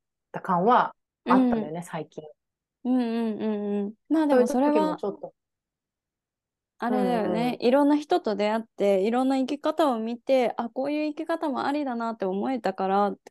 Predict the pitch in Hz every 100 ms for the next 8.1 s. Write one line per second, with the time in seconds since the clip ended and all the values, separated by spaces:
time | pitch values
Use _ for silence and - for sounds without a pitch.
0 | - - 80 71 - 226 226 220 214 -
1 | - 269 _ _ _ _ _ _ _ _
2 | _ _ _ _ _ _ - 254 240 190
3 | 196 190 175 - 339 349 359 240 202 180
4 | 175 - 175 - _ _ - 180 190 196
5 | 196 180 - _ _ - 196 185 165 190
6 | 240 247 185 165 156 156 160 156 156 -
7 | 170 165 - - 139 139 131 _ 143 -
8 | -